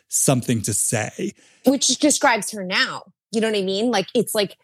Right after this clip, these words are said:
Speaker 2: when she's getting to do these creative endeavors, that's what she's get-, she's getting to have an expression of herself, an outlet for herself. I agree with you on the show. She's not showing her cards.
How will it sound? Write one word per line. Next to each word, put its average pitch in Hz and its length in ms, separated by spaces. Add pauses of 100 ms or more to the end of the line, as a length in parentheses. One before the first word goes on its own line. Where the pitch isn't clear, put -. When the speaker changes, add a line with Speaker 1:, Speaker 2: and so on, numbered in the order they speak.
(220)
Speaker 2:
when 214 120
she's 233 220
getting 214 240
to 202 80
do 208 140
these 190 180
creative 190 340
endeavors, 185 840 (500)
that's 214 280
what 202 100
she's 196 200
get-, 202 240
she's 196 180
getting 202 320 (120)
to 180 320 (260)
have 220 220
an 208 80
expression 214 720
of 170 180
herself, 160 440
an 220 120 (100)
outlet 202 500
for 190 100
herself. 175 420 (580)
I 226 120
agree 202 320
with 330 200
you 180 300
on 202 240
the 180 80
show. 185 760 (500)
She's 247 340
not 247 160
showing 190 260
her 170 100
cards. - 540